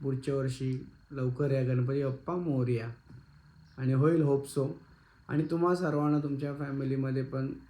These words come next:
जेवढे पण असतील हे लोकं येणारे. तसं सकाळी विक्रांतने Insta-वर मेसेज टाकलेला आहे की कोणी येऊ नका किंवा स्टोरी समजलेली असेल mostly लोकांना.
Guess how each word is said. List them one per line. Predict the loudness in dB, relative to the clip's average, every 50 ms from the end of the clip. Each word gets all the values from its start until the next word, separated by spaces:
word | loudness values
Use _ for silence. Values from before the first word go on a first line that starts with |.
| -10 -6
जेवढे | -4 -2 -2 -2
पण | -2 -2 -2 -2 -2 -2 -4 -8 -16 -20 -14 -10
असतील | -10 -10 -6 -2 -2 0
हे | 0 2 0
लोकं | 0 0 0 0
येणारे. | 0 0 0 0 0 0 -2 -2 -2 -4 -8 -14 -16 -20 -20 -20 -20 -20 -20 -20 -20 -20 -20 -20 -20 -20 -20 -20 -20 -20 -20 -20 -20 -20 -20 -20 -18 -10
तसं | -2 0 2 4
सकाळी | 4 6 8 8 8 8
विक्रांतने | 8 8 6 6 8 8 8 6 4 4 2 0 0 -2
Insta-वर | -2 -2 -4 -4 -4 -2 -2
मेसेज | -2 -2 -4 -4 -6 -8 -8
टाकलेला | -8 -6 -4 -2 -2 0 -2
आहे | -2 -6 -10 -16 -20 -20 -20 -20 -20 -20 -20 -20 -20 -20 -20 -20 -20 -20 -20 -20 -20 -20 -20 -20 -18 -10 -6
की | -4 0
कोणी | 2 4 4 6 6 4
येऊ | 4 4 4 4
नका | 2 2 0 0 -2
किंवा | -2 -2 -2 0 0 -2 -2 -4 -8 -14 -16
स्टोरी | -8 -4 0 0 2 2 2
समजलेली | 0 0 0 2 2 2 2 0 0 0
असेल | 0 0 -2 -2
mostly | -2 -2 -4 -6 -6 -8 -6 -4 -2
लोकांना. | -2 -2 -2 -4 -6 -6 -6